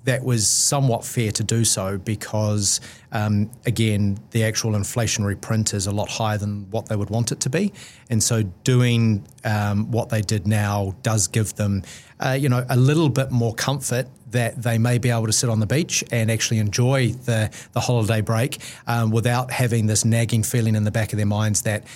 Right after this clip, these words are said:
have they done enough? And I think that's where their current mindset is, is ensuring they do enough to get inflation down, um,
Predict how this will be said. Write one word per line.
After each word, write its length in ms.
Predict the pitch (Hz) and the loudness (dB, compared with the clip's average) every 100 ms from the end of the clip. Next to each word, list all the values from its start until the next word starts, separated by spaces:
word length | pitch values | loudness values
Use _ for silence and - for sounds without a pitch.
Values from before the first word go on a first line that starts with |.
| - - | -20 -4
have 200 | - - | -2 0
they 140 | 117 | 0
done 160 | 104 104 | 2 0
enough? 500 | 107 104 92 - - - - - - | 2 0 -2 -6 -10 -20 -20 -20 -6
And 100 | 123 | -2
I 80 | 113 | 0
think 300 | 110 151 139 | 0 -2 -2
that's 440 | 104 117 - - - | 0 0 0 -2 0
where 600 | 104 110 107 107 101 - | 0 2 2 2 -2 -4
their 180 | 120 107 101 | -4 -4 -2
current 200 | 120 110 | 0 0
mindset 420 | 110 107 101 104 | 0 0 0 -2
is, 380 | 104 92 92 - - - | -2 -2 -2 -4 -6 -8
is 120 | - 107 | 0 2
ensuring 540 | 101 - 131 120 110 | 2 2 2 2 2
they 300 | 101 107 107 120 92 - | 0 0 -2 -6 -10 0
do 420 | 123 120 107 110 - | 4 4 2 -2 -4
enough 520 | 104 95 110 - - - - - | -2 0 -2 -4 -8 -18 -16 -6
to 80 | 117 | -4
get 240 | 90 110 | 0 0
inflation 600 | 107 98 - 104 - 98 | 0 -2 -2 -2 0 0
down, 560 | 98 104 92 95 185 185 - - - | 0 0 0 0 0 -2 -10 -20 -8
um, 540 | 110 107 104 104 101 | -2 0 2 2 0